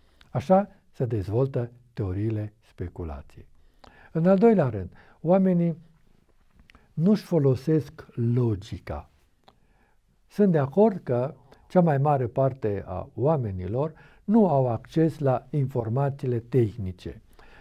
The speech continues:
Nu sunt specialiști în, în istorie, în istorie biblică, în arheologie, în documentație. Nu au de unde și e normal să nu știe. Dar, când întâlnești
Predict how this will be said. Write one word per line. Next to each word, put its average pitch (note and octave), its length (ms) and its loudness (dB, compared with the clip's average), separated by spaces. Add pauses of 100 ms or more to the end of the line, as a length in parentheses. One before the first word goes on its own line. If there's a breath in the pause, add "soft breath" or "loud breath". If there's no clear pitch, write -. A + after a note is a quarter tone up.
Nu G#3 160 4
sunt D3 240 0
specialiști C3 800 -2
în, A2+ 180 -2 (520 soft breath)
în C3+ 180 -4
istorie, C#3 920 2
în F#2+ 220 -10 (280)
istorie A#2+ 520 -2
biblică, C3+ 840 -2 (320 soft breath)
în G#2 220 -6
arheologie, B2+ 1160 -2 (520 soft breath)
în A2+ 300 -6 (100)
documentație. C3+ 1300 -2 (440 soft breath)
Nu D#4 220 4
au A#2+ 140 4
de A#2+ 160 -2
unde A3 520 -4
și - 160 -10
e A3 40 0
normal D#3+ 560 0 (220)
să - 160 -6
nu A#2+ 160 -2
știe. F#2 440 -8 (160)
Dar, F2+ 420 -10 (800 soft breath)
când B2+ 160 -4
întâlnești C3 640 0